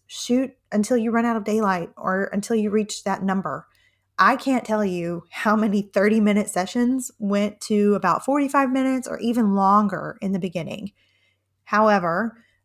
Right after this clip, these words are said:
I quickly learned I'd prefer to just give them whatever we got rather than dealing with frustrated kids that were just over it and really didn't get that many more photos in the last minutes anyway. I felt like my clients would rather have their expectations met and how long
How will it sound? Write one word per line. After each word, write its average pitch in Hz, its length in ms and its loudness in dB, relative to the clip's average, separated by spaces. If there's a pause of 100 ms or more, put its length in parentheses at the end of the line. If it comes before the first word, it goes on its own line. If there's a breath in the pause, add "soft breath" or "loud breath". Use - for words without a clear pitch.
I 180 160 -2
quickly 208 440 -2
learned 175 480 -4
I'd 170 200 -4
prefer 185 420 -2
to 185 80 -12
just 180 260 -10
give 185 160 -4
them 190 200 -2
whatever 180 360 -2
we 247 120 -2
got 170 480 -4 (160)
rather 202 280 0
than 190 200 -2
dealing 190 360 -4
with 180 240 -8
frustrated 214 520 -6
kids 190 460 -4
that 196 120 -8
were 180 80 -4
just 180 360 -10 (120)
over 170 420 -2
it - 300 -8 (420)
and 196 200 0
really 214 240 2
didn't 208 280 0
get 180 380 -6
that 185 240 0
many 208 160 2
more 175 180 -2
photos 175 380 -2
in 170 80 -6
the 160 80 -8
last 165 260 -6
minutes 165 280 -8
anyway. - 420 -8 (680)
I 208 60 0
felt 277 260 2
like 302 120 0
my 247 120 0
clients 214 560 -2
would 185 100 -6
rather 185 440 -2
have 190 360 -2
their 185 260 -4
expectations 202 920 -6
met 262 260 -2
and 196 140 -4
how 208 200 -2
long 202 600 -2